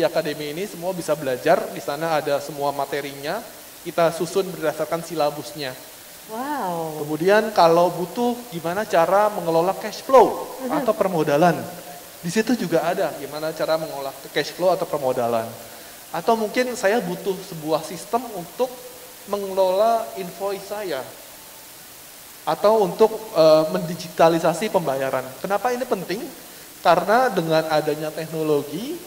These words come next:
Speaker 1: maka segala pencatatan akan menjadi lebih rapih
Speaker 2: Mhm.
Speaker 1: dan untuk mendapatkan permodalan,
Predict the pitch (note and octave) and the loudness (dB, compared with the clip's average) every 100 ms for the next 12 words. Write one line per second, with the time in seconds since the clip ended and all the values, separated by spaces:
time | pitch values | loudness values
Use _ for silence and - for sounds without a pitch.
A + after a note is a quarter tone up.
0 | - - - - D3+ C#3+ G3+ A#3 A3 - | -16 -20 -20 -6 -4 2 6 6 4 -4
1 | D#3+ D#3+ D#3 D#3+ E3 D3 C#3+ F3+ G#3 - | 0 2 2 0 -4 -4 -4 -4 -4 0
2 | E3 D#3 D3+ D3 D3 C#3+ C#3 C3 E3 B3 | -2 0 -2 -2 -4 0 2 0 0 -8
3 | - - B3+ E3 F#3+ E3 F3 F#3 E3 D3+ | -8 -10 -4 -2 -2 -2 -4 -2 4 4
4 | D#3+ D#3 F3 E3+ F3 E3 D3+ C#3 B2+ E3 | 4 0 -2 -2 -2 -2 0 0 4 2